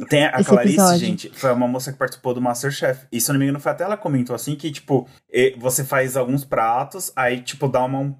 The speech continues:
Speaker 1: um pause, aí o povo vai limpar as bancadas pra depois
Speaker 2: Uhum.
Speaker 1: voltar pra ficar tudo bonitinho na T V, né? Porque não pode aparecer, tipo, a bancada toda su-,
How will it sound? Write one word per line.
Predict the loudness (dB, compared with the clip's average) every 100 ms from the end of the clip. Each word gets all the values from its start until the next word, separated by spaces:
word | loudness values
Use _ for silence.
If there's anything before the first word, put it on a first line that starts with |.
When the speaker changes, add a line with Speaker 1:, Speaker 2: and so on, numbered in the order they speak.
| -14
Speaker 1:
um | -12 -12 -12 _
pause, | 0 2 2 0 -2 -6 -12 _ _
aí | 2 2 2
o | 2
povo | 0 0
vai | 0 0 0
limpar | -4 -4 0 0
as | 0
bancadas | -2 -2 -2 -2 -2 -2 0 0 -4 -8 -16 _ _ -6 2
pra | 4
depois | 6 12 12 12
Speaker 2:
Uhum. | 10 8
Speaker 1:
voltar | 6 0
pra | -2 -4 -4
ficar | -4 -6
tudo | -2 0
bonitinho | 0 -2 -4 -2
na | 0
T | -2
V, | 0 0 0
né? | -2
Porque | -2 -2
não | 0
pode | -4 -4
aparecer, | -4 -4 -4
tipo, | 0
a | 0
bancada | 2 -2 -2 -4
toda | -4 -4
su-, | -4 -8 -12